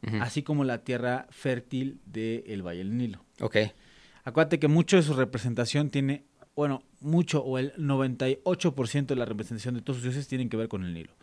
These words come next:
Speaker 1: Ok.
Speaker 2: ¿Por qué? Porque era la fuente
Speaker 1: De
Speaker 2: de
Speaker 1: la vida de ahí, güey. O sea, sin el
Speaker 2: literal,
Speaker 1: Nilo, pues, Egipto no
Speaker 2: no
Speaker 1: era
Speaker 2: hubiera
Speaker 1: nada.
Speaker 2: sin el Nilo, Egipto no hubiera existido como
Speaker 1: Ujú.
Speaker 2: civilización, ¿no? Entonces, todo giraba en torno al Nilo.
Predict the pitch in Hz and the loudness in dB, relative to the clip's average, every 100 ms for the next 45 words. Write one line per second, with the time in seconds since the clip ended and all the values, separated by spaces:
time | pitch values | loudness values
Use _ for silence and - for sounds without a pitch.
0 | - - 127 143 151 180 147 123 123 123 | -20 -10 -4 -2 2 2 2 0 2 2
1 | 107 - 127 117 139 147 - _ - 117 | 0 0 0 2 -2 -4 -12 _ -14 2
2 | 110 131 113 110 98 101 98 101 87 85 | 4 4 2 0 0 2 0 0 -4 -4
3 | 90 104 127 127 117 131 151 160 151 98 | -2 0 4 6 8 8 8 6 4 -4
4 | 87 - 139 147 147 147 143 147 82 139 | 0 2 4 6 6 6 6 4 -2 -6
5 | 135 - 139 147 190 214 208 165 - 156 | -10 -2 2 6 8 8 6 4 0 -2
6 | 165 151 139 135 131 - 107 120 113 95 | 2 2 4 4 2 -2 -6 -4 -4 -8
7 | 90 - 110 117 101 - - - _ _ | -10 -6 -4 -4 -8 -14 -16 -20 _ _
8 | _ _ 123 139 135 135 135 - 151 147 | _ _ -4 -2 -2 -4 -4 2 2 2
9 | 123 127 131 131 107 98 120 120 131 - | -2 0 0 -2 -6 -6 -6 -6 -8 -12
10 | 87 80 87 90 - | -12 -10 -10 -10 -14